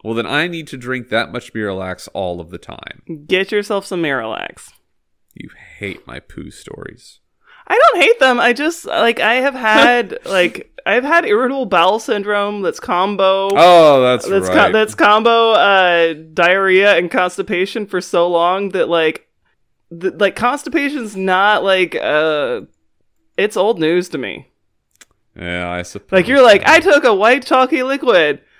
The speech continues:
Speaker 2: I want more of it." I'm like, "It's Miralax. You had Miralax."
Speaker 1: But then the ne-, the follow-up was that I was going to the hot springs the next day.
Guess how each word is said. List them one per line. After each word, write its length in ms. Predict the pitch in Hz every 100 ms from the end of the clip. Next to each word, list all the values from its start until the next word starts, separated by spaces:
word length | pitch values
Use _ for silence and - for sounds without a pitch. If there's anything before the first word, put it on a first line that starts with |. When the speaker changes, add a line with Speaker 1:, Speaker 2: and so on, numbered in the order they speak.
| _ _
Speaker 2:
I 160 | 208 277
want 200 | 285 254
more 160 | 262
of 60 | 254
it." 120 | 202
I'm 80 | 185
like, 140 | 180
"It's 160 | 165 -
Miralax. 800 | 180 165 147 135 - _ _ _ _ _ -
You 140 | 170
had 160 | 165 160
Miralax." 720 | 147 139 139 - _ - _ _ _ _ _ _ -
Speaker 1:
But 200 | 180 180
then 220 | 226 214
the 120 | 202
ne-, 180 | 196 160
the 100 | 165
follow-up 680 | 170 220 214 240 202 190 190
was 240 | 180 165 156
that 140 | 165
I 100 | 170
was 200 | 165 143
going 280 | 180 185 175
to 120 | 180
the 200 | 160 151
hot 300 | 185 302 -
springs 500 | - 202 156 123 107
the 140 | 117 113
next 340 | 104 - -
day. 520 | 107 87 - - -